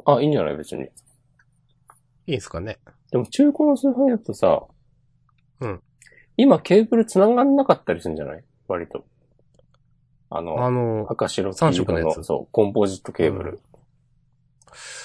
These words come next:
Speaker 2: そっか。
Speaker 1: 最新のテレビだとさ、もうないっしょ。
Speaker 2: ミニスーファミはいけるんすか？
Speaker 1: ミニスーファミはね、何気にエイチディ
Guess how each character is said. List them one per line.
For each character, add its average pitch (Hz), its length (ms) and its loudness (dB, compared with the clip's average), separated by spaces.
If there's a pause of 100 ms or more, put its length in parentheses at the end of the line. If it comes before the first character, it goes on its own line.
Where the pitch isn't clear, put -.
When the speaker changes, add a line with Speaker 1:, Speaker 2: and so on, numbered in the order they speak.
(140)
Speaker 2:
そ - 200 -6
っ - 40 -8 (120)
か。 - 220 -6
Speaker 1:
最 131 260 -4
新 117 380 0
の 107 320 0 (460)
テ 131 100 2
レ 110 100 4
ビ 85 80 -2
だ 76 80 -4
と 76 180 -12
さ、 78 160 -2
も 82 160 -8
う - 20 -4
な 143 120 4
い 151 40 2
っ - 20 0
し 147 160 -6
ょ。 135 60 -6 (1900)
Speaker 2:
ミ 165 280 4
ニ 302 180 2
ス - 160 0
ー 339 80 4
フ 196 100 2
ァ - 20 6
ミ 131 140 2
は 104 80 0
い 98 80 -4
け 123 120 -2
る 120 100 2
ん 110 80 -2
す - 100 -18
か？ - 220 -16 (400)
Speaker 1:
ミ 156 100 4
ニ 196 80 8
ス 262 140 4
ー 262 80 8
フ 185 60 6
ァ 151 40 8
ミ 110 140 4
は 101 100 -4
ね、 95 140 0
何 104 260 4
気 151 120 6
に 147 280 2 (380)
エ 151 80 6
イ 147 80 4
チ 156 120 -2
デ 151 60 2
ィ 151 40 4